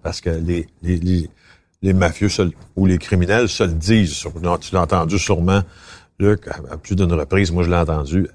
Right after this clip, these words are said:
euh, souvent aussi. Et justement, en lien avec cette scène-là du parrain, ce qu'il dit à ce moment-là à sa blonde, on a entendu,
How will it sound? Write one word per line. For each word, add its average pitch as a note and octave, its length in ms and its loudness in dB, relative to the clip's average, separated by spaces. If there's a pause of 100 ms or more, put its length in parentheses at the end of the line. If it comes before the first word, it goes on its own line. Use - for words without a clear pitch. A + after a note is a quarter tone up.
(180)
euh, - 20 -6 (300)
souvent G#2+ 420 2
aussi. A#2 360 -2 (960)
Et C3 220 6
justement, A2+ 460 0 (280)
en G2 160 -2
lien F#2+ 200 4
avec F2 160 0
cette - 200 -6
scène-là F#2 440 0
du - 120 -8
parrain, E2+ 380 0 (1040)
ce - 500 -2
qu'il A#2 340 0
dit A#2 400 2 (180)
à E2+ 100 -4
ce - 160 -10
moment-là G2 640 2 (100)
à - 80 -10
sa - 160 -8
blonde, G2 480 -4 (1040)
on G2 260 4
a A2 60 6
entendu, G#2 880 0